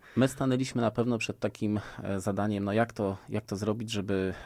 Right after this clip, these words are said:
e, zmienić wszystko, a nie zmienić nic, no bo zadania zostały te same, potrzeby rolników zostały te same, nabory, czy te wnioski, o których wspomnieliśmy,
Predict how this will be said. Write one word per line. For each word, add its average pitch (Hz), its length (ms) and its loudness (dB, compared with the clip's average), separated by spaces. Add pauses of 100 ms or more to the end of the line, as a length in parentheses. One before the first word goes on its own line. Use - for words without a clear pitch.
e, 92 120 -6
zmienić 104 360 0
wszystko, - 320 -4
a - 20 2
nie 101 100 0
zmienić 98 340 -2
nic, 92 300 -2
no 85 120 -2
bo 95 140 0
zadania 101 340 0
zostały 95 360 -4
te 95 100 -6
same, 80 460 -2
potrzeby 101 560 0
rolników 92 420 -2
zostały 90 360 -4
te 98 100 -6
same, 80 400 -4
nabory, 92 720 0
czy 90 220 -4
te 92 160 -4
wnioski, 98 340 -4
o 87 40 -4
których 90 200 -4
wspomnieliśmy, 90 720 -4